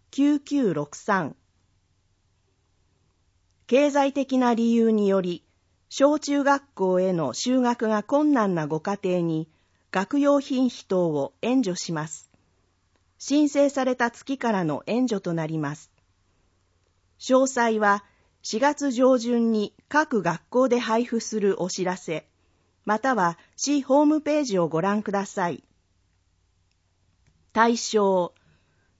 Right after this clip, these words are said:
次の丸一、丸二、両方に該当する市民の方。丸一、小中学生のお子様の保護者。丸二、令和六年度、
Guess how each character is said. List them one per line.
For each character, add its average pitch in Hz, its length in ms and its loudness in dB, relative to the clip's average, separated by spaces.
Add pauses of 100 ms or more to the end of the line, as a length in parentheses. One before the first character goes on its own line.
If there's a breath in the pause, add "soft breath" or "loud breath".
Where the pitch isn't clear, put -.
次 269 320 0
の 175 280 0 (140)
丸 214 300 2
一、 247 480 -6 (140)
丸 214 320 2
二、 214 260 0 (380)
両 277 240 4
方 302 240 0
に 180 160 0
該 196 240 0
当 226 220 0
す 220 180 -6
る 214 100 0
市 269 200 -2
民 294 220 4
の 170 120 -2
方。 151 420 -8 (1040)
丸 208 320 2
一、 214 500 -4 (1080)
小 302 320 2
中 294 240 -2
学 269 240 -2
生 190 280 0
の 156 180 0
お 156 80 -4
子 254 160 -2
様 247 300 0
の 214 120 0
保 196 160 -2
護 214 160 0
者。 - 300 -8 (1040)
丸 208 320 2
二、 214 300 0 (840)
令 285 300 6
和 285 120 4
六 269 280 2
年 233 300 2
度、 143 260 -6